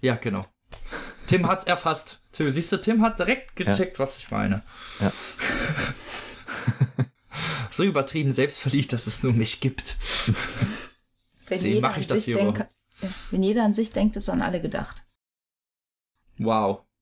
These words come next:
Speaker 3: Mhm.
Speaker 2: Jetzt wird's deep.
Speaker 3: Richtig deep jetzt.
Speaker 1: Wollte ich grad sagen, ne? Jetzt müssen wir bald Ge-, Geld nehmen für unsere Lektionen, die wir hier verteilen.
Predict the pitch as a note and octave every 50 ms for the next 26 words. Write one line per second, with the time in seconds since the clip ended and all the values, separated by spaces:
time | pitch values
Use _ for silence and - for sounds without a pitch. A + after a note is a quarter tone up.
0 | _ _ _ _ _ - - G#3+ G3 E3 D#3 D#3 E3+ G3+ - E2+ - - - -
1 | - - - - - - F#3+ F#3+ - G#3 G3+ - - G3 G3 G3 E3+ D3+ D#3 -
2 | - - _ _ _ _ _ _ _ _ _ _ - A2 G#2+ G#2+ - - C#3 C3+
3 | - C#3+ C3+ B2+ A2+ G#2 G#2+ G#2 A2 B2+ C3 - - - - - - _ _ _
4 | _ _ _ - - - G#2+ G2+ A#2+ G#2+ G2 G#2+ G#2 G#2 - B2+ A2 G2 G2 G#2+
5 | A2 G2+ A#2+ C3 D3 - - A#2 A2 G#2+ - A#2+ A2 A2+ A2+ G#2+ G#2 G2+ G#2 G2+
6 | G2+ G2 G2+ - _ _ _ - - G2+ - - - - C#3+ D3 D3 C3+ B2 G#2+
7 | G#2+ G#2 G#2 G#2 A2 G2+ - A#2+ G2+ - A#2 G#2 G#2 G#2 G2+ F#2+ G2+